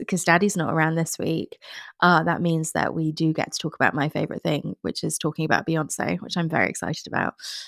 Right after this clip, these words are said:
Um, not that we don't talk about Beyonce on the pod sometimes, but, uh, with, with apologies to the Swifties, it is a Beyonce heavy, Beyonce heavy show this week. And I'm unapologetic about that. <laughs> Come on, I get one.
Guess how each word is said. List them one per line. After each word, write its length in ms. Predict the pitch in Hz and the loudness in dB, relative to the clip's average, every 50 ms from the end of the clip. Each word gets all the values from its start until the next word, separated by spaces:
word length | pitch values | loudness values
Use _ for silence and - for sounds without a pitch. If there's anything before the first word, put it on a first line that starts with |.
| - - - - | -16 -12 -4 0
Um, 320 | 160 165 160 156 156 - - - | 2 4 4 2 0 -4 -2 0
not 140 | 294 269 220 | 0 2 2
that 100 | 180 127 | 2 2
we 100 | 139 143 | 2 2
don't 220 | 135 131 143 - | 2 0 0 0
talk 180 | - - - - | -4 -8 -8 -6
about 220 | - - - - | -4 -6 -4 -4
Beyonce 340 | - - 85 - - - 151 | -4 -6 -6 -4 -4 -2 -2
on 80 | 151 156 | -2 -2
the 80 | 156 | -4
pod 240 | - - 160 156 - | -4 -4 -4 -4 -4
sometimes, 580 | - - - - - 165 160 156 160 - - - | -6 -8 -10 -8 -6 -6 -4 -4 -4 -6 -6 -2
but, 200 | - - - - _ _ _ _ _ _ _ - | 0 0 0 -2 _ _ _ _ _ _ _ -4
uh, 120 | 185 180 - | -2 -2 0
with, 160 | 185 180 180 | 0 0 0
with 180 | - 196 190 185 | 2 2 2 4
apologies 560 | 190 190 - 196 185 180 175 175 175 175 170 - | 4 4 4 6 6 6 6 6 4 2 2 0
to 80 | - 175 | -2 -2
the 80 | 175 | -2
Swifties, 640 | 165 - - 190 175 165 - 170 165 160 160 165 - | -2 0 0 0 0 0 0 -2 -2 0 -2 -2 -2
it 120 | 170 165 | -2 0
is 160 | 175 165 - 165 | 0 0 0 0
a 280 | - - - 175 180 - | 0 2 2 0 0 0
Beyonce 380 | 175 170 165 - - 170 165 160 | 0 -2 -2 -2 -2 -4 -2 -2
heavy, 500 | 160 170 160 170 165 160 160 160 - _ - _ - | -2 -2 -4 -4 -4 -4 -4 -6 -8 _ -12 _ -4
Beyonce 360 | 190 185 185 180 - 185 170 | -2 -2 -2 -2 -2 -2 -2
heavy 420 | 175 165 160 170 165 170 170 170 - - | -2 -2 -4 -4 -6 -6 -6 -8 -8 -8
show 360 | - - 170 165 151 156 160 - _ | -6 -4 -4 -2 -4 -4 -6 -8 _
this 200 | - - - - | -8 -6 -6 -6
week. 300 | - - - - - - _ - - - - - - - - _ - | -6 -6 -6 -8 -10 -16 _ -20 -20 -20 -20 -20 -20 -20 -20 _ -6
And 320 | 196 180 180 175 175 175 - | -4 -2 -2 -2 -4 -4 0
I'm 240 | - 196 208 214 220 | 4 4 6 6 6
unapologetic 680 | 226 220 226 - - 220 208 - 202 190 - 226 - 208 | 6 4 4 2 2 0 2 2 0 0 0 -2 -2 0
about 220 | 220 226 226 - | 2 2 2 4
that. 380 | - - - - 269 - - - - - - _ _ _ _ _ _ _ _ _ | 2 2 2 0 -2 -4 -4 -4 -4 -6 -6 _ _ _ _ _ _ _ _ _
<laughs> 1500 | 302 294 - - 330 320 - - - - - - - - - - - - - 156 - _ 170 151 - - 156 - - - | -2 -2 2 0 0 0 2 4 4 4 6 6 4 4 4 4 4 4 4 2 4 _ 2 2 4 2 2 2 4 4
Come 100 | - 247 | 6 8
on, 280 | 226 190 170 156 - - - - | 8 8 8 6 2 0 2 4
I 80 | 214 | 6
get 180 | 196 202 - - | 6 6 6 6
one. 280 | 180 165 113 - - | 6 6 4 4 0